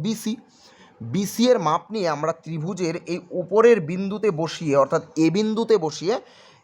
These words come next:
এইখানে চাপ কাটব। ঠিক আছে, এরপরে কি করব? আমরা এই পাশের বাহু অর্থাৎ এসি বাহুর আমরা মাপ নেব। দেখো এসি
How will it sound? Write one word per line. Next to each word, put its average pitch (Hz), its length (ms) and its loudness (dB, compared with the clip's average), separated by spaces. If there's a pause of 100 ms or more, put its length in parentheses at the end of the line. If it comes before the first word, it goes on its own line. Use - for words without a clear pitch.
এইখানে 151 440 -2
চাপ 147 240 0
কাটব। 85 220 -8 (540)
ঠিক 214 180 0
আছে, 226 140 0 (800)
এরপরে 220 440 2
কি 226 120 -8
করব? 226 140 2 (100)
আমরা 190 140 -2 (180)
এই 220 60 -6 (140)
পাশের 160 380 -2
বাহু 139 200 0
অর্থাৎ 139 200 -2 (200)
এসি 190 240 0
বাহুর 190 340 0
আমরা 185 160 -2
মাপ 170 240 0
নেব। 165 120 -2 (120)
দেখো 143 160 -6 (420)
এসি 151 220 -8